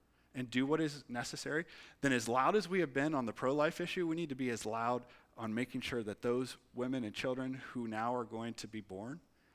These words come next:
that they are cared for. And we can do that. That doesn't take a lot. You can write, you can research, you can figure it out.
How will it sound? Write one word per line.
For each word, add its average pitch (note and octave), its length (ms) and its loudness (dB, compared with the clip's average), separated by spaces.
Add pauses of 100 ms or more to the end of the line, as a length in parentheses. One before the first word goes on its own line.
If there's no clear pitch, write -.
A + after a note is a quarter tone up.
(180)
that A2+ 180 -4
they A2 140 -2
are F#2+ 100 -4
cared - 300 -14
for. - 140 -20 (1400)
And B2 100 -2
we - 80 4
can - 140 0
do D#3 160 2
that. - 200 -4 (240)
That - 140 0
doesn't A#3+ 260 -4
take D3+ 160 -4
a - 60 -10
lot. - 260 -12 (1300)
You C3 120 -6
can D3 120 -4
write, - 380 -6 (260)
you B2 120 -8
can B2+ 120 -2
research, - 560 -8 (220)
you A2+ 100 -12
can G2 120 -14
figure F2+ 260 -8
it E2 60 -14
out. E2 120 -14